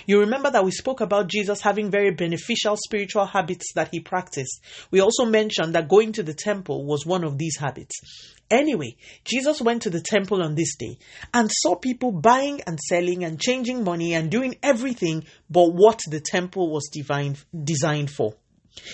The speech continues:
He saw carnality, he saw distraction, he saw greed. He saw everything but prayer. And the Bible says he got upset, made a whip out of cords, and drove out the people who were messing things up. Today, the attribute of Jesus that forms our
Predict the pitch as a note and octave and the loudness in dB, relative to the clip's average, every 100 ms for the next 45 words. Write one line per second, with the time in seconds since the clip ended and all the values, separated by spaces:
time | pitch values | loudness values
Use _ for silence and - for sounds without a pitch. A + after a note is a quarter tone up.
0 | - G#3+ F3 B3 A#3+ A#3 F3+ E3 G3 F#3+ | -4 0 2 4 4 2 0 2 0 0
1 | E3+ C3 B2+ F#3+ - G#3 E3+ F3 - - | -2 -8 -8 -8 -4 -4 -2 -2 -2 -2
2 | F#3+ - D#3 C#3+ F3 - F#3+ F3 C#3 E3+ | -2 -4 -4 -4 -4 -2 0 0 -2 -4
3 | C#3 A#2+ - - - - - G3 - B3 | -6 -10 -18 -20 -18 -10 -2 2 4 4
4 | - A#3+ F#3+ A#3 A3 A3 G3+ G3 E3+ D#3 | 4 0 0 -2 -2 -2 -2 -2 -2 -2
5 | - G3 E3 B2 - - - - F#3+ F3+ | -2 0 0 -2 -10 -18 -10 0 0 2
6 | E3 A3 B3+ A#3+ A3 G#3 D3+ A3+ G3 - | 4 4 4 2 2 2 0 4 4 0
7 | - A#3 A#3 A3 A3 C4 A#3 F#3+ A3+ A3+ | 0 2 2 0 -2 2 4 4 0 0
8 | G#3 G3 D3 - G3+ F#3 - F3 F3 C#3+ | 0 0 -4 0 2 2 -2 -8 -6 2
9 | G#3 A#3 G#3+ G3 E3+ - F3 D#3+ D#3+ _ | 8 8 6 0 -6 -8 -8 -6 -6 _
10 | _ _ G#3+ F3+ D#3+ E3+ - F3+ E3+ E3 | _ _ 0 0 0 -2 -2 -4 -4 -6
11 | - E3+ D3 C#3+ C#3+ - D3 - - - | -2 -2 -2 -6 -10 -6 -6 -6 -18 -20
12 | _ _ - - - - - G#3+ B3+ B3+ | _ _ -20 -20 -20 -8 -2 0 0 2
13 | A3+ B3+ C4 C4 D4 A#3+ D#3 G3+ G3 F#3 | 2 0 0 -2 0 0 0 -2 -2 0
14 | E3+ - A3 A3 G#3 E3 | 0 2 0 2 0 0